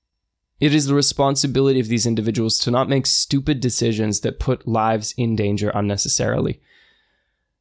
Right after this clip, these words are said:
And so we're sitting in the circle, we hear the cracking, and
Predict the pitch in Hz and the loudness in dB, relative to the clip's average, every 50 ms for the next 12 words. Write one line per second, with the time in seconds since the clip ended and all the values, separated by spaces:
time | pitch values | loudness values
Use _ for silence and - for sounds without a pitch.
0 | _ _ _ _ _ _ _ _ _ _ _ _ _ _ _ _ _ _ _ _ | _ _ _ _ _ _ _ _ _ _ _ _ _ _ _ _ _ _ _ _
1 | _ _ - - - 156 139 131 131 - 165 151 151 147 135 127 - 127 117 113 | _ _ -4 0 2 2 2 2 2 2 2 2 2 2 2 2 2 0 0 0
2 | - 120 113 113 107 131 135 123 120 - - - - 110 107 107 - 113 113 113 | 0 0 0 0 0 0 0 0 0 -2 -4 -4 -2 -2 -2 -2 -2 -2 0 0
3 | 113 113 - - 113 120 117 117 117 113 | 0 -2 -2 0 0 0 2 0 0 -2